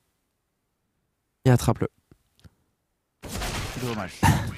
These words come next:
Speaker 2: Ça aurait pas fait le round, mais bon, ça aurait été bien pour Chaos. Derrière, il aurait pu conserver cette A K. Et Complexity qui repasse devant. Bah écoute, petit chassé croisé, euh, sur ce début de side.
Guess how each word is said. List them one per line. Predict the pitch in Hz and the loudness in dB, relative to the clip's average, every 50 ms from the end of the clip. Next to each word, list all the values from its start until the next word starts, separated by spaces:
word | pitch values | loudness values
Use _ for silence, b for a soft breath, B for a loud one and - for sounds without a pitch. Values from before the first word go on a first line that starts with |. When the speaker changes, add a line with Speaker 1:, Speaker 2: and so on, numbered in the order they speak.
| - - - - - - - - B B B B B B B B B B B B _ _ - B B B B B B B B B | -12 -16 -20 -20 -20 -20 -20 -20 B B B B B B B B B B B B _ _ -10 B B B B B B B B B
Speaker 2:
Ça | - - 151 | -10 -6 -4
aurait | 151 156 - | -4 -2 -2
pas | 170 170 | -2 -2
fait | - 170 | 0 0
le | 160 | 0
round, | 165 170 175 185 175 | 0 0 0 0 0
mais | 156 143 | -2 -2
bon, | 123 120 117 | -2 -4 -6
ça | - - 131 | -4 -2 0
aurait | 127 123 | 0 0
été | - - 123 | -2 -4 -4
bien | 123 131 127 | -4 -6 -6
pour | - 123 - | -6 -10 -10
Chaos. | - 127 117 117 123 123 117 - _ _ _ _ _ _ _ _ _ _ _ _ - | -8 -6 -4 -4 -4 -6 -8 -10 _ _ _ _ _ _ _ _ _ _ _ _ -12
Derrière, | 113 113 113 117 123 123 | -10 -8 -6 -4 -4 -4
il | 117 113 | -4 -6
aurait | 107 110 104 | -6 -8 -8
pu | - 107 | -10 -12
conserver | - 120 117 - 107 110 117 | -12 -12 -10 -8 -6 -6 -6
cette | - 123 117 - | -6 -6 -6 -6
A | 101 | -8
K. | 98 - 123 - - _ B B B B B B B B B B B B B B B B - | -6 -6 -6 -6 -8 _ B B B B B B B B B B B B B B B B -6
Et | - | -4
Complexity | - - 185 - 185 170 - 185 - 254 | -2 -2 -2 0 0 -2 0 -2 -4 -4
qui | - - 262 | 0 2 2
repasse | 254 233 233 - 269 277 240 - | 2 2 2 2 4 4 4 6
devant. | - 220 185 160 156 - - _ _ | 6 4 4 4 0 -4 -10 _ _
Bah | - 139 | -8 -6
écoute, | 143 - - 160 - _ | -6 -6 -6 -10 -8 _
petit | - - - 220 | -10 -10 -8 -6
chassé | - - 208 - 208 | -6 -4 -4 -6 -6
croisé, | - - 175 143 117 117 127 | -4 -2 -2 0 0 -2 -2
euh, | 139 139 123 113 117 113 117 | -4 -4 -4 -4 -4 -4 -6
sur | 110 - 117 | -8 -10 -12
ce | - 117 | -10 -8
début | 113 117 110 113 | -8 -6 -8 -8
de | - - | -6 -4
side. | 113 117 135 147 | -2 -2 -2 -4